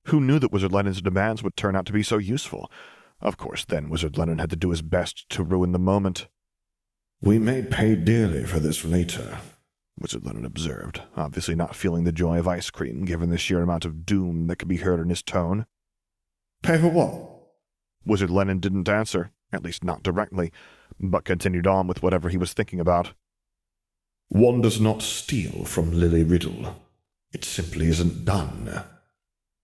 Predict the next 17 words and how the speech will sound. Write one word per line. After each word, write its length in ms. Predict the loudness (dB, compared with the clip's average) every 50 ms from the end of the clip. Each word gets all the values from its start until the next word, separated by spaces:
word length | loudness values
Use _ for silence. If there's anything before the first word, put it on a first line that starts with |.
| _ _ -2
Lily 220 | -2 0 0 -2
didn't 220 | -2 -2 -2 -2
think 180 | -2 -4 -4 -4
it 80 | -6 -6
was 80 | -6
stealing. 400 | -6 -4 -2 -2 -2 -2 -4 -4 -8 _ _ _ _ _ _ _ _ -4
The 80 | -4
goblins 380 | -2 0 0 -2 0 -2 -2 -2
had 120 | -2 -2
practically 400 | -2 -2 -2 -2 -4 -2 -2 -2
thrown 360 | -2 0 2 2 2 2 2 0
the 80 | 0
money 260 | 0 0 0 0 0
at 100 | 0 2
her 120 | 2 2 2
after 280 | 0 0 0 0 0
all, 240 | 0 0 -2 -6 -8